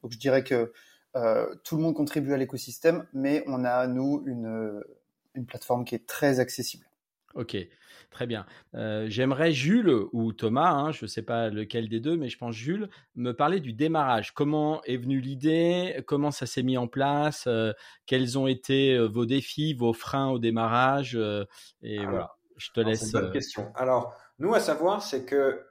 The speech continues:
Speaker 3: euh, Benjamin et moi, donc, euh, moi, je suis, euh, moi, je suis, euh, Jules, le C T O,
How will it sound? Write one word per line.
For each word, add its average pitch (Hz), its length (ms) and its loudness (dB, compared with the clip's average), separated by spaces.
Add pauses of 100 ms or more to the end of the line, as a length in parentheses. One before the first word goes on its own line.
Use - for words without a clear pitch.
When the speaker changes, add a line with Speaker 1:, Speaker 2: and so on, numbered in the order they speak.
(320)
Speaker 3:
euh, 107 300 0
Benjamin 131 580 -2
et 117 40 -2
moi, 131 220 2
donc, 110 240 -4
euh, 107 40 0
moi, 113 160 -2
je 113 60 -8
suis, 113 160 -8
euh, 104 180 0 (280)
moi, 120 140 0
je 110 60 -4
suis, 113 140 -2
euh, 101 200 2
Jules, 117 220 0
le 110 80 2
C 110 140 -4
T 120 200 2
O, 120 240 2